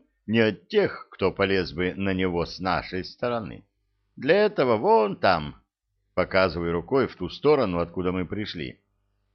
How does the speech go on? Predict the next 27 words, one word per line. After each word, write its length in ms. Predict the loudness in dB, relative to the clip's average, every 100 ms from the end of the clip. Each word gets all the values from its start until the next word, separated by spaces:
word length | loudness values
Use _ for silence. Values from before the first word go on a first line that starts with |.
| _ -8
есть 480 | 2 2 2 0 -4
место 480 | -2 -2 -4 -6
поудобнее. 840 | -2 0 0 -2 -2 -6 -14 -14 -16 _ _ _ _ _ _
А 120 | 0 4
вот 220 | 4 4
идущий 580 | 0 0 0 -2 -6 -6
с 180 | -6 0
вашей 500 | 2 2 -2 -8 -10
стороны 760 | -8 -6 -6 -6 -10 -16 -20 _ _ _ _ _
в 80 | 2
этом 460 | 4 4 2 0
случае 480 | -2 -2 -2 -2 -4
должен 520 | 2 4 4 0 -2
был 200 | 0 0
бы 160 | 0 -2
пройти 480 | 0 -2 -2 -4 -4
мимо 500 | -2 0 0 0 -2
их 340 | -2 -4 -10
позиций, 840 | -4 -4 -4 -6 -8 -12 -14 -14 -18 _ _ _ _ _
да 140 | 0
и 140 | 0 2
уйти 400 | 0 -2 -2 -2
назад 440 | 0 4 4 4
в 80 | 0
лес 280 | 0 -2 -4
сумел 500 | -4 -2 -2 -4 -6
бы. 240 | -8 -10